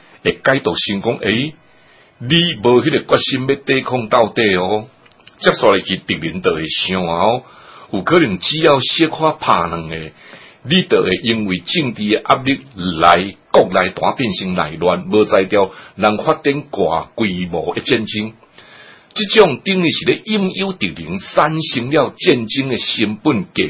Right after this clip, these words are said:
甲会当接受的错觉。讲较白，迄当时丘吉尔伊是咧使倒一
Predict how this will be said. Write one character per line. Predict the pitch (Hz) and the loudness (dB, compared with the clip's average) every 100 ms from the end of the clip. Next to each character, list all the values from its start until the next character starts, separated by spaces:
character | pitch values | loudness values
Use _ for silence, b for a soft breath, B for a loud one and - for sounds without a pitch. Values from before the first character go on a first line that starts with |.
| - | -4
甲 | 147 | -4
会 | - | -4
当 | - 143 110 | -2 -2 0
接 | 147 | -2
受 | - 143 123 | 0 -2 -2
的 | |
错 | - 131 101 | 0 -2 0
觉。 | 101 - b b b b b - | 0 -2 b b b b b -2
讲 | 135 | 0
较 | 135 | 2
白， | 135 131 | 0 0
迄 | 113 123 | 0 -2
当 | 135 104 | -2 -2
时 | 101 80 71 | -2 -8 -4
丘 | - 123 123 | 0 2 2
吉 | 123 101 - | 0 -4 -4
尔 | 76 | -4
伊 | 98 | -8
是 | 92 - | -10 -6
咧 | 104 | -4
使 | 104 | -4
倒 | 110 107 | -6 -4
一 | 101 | -6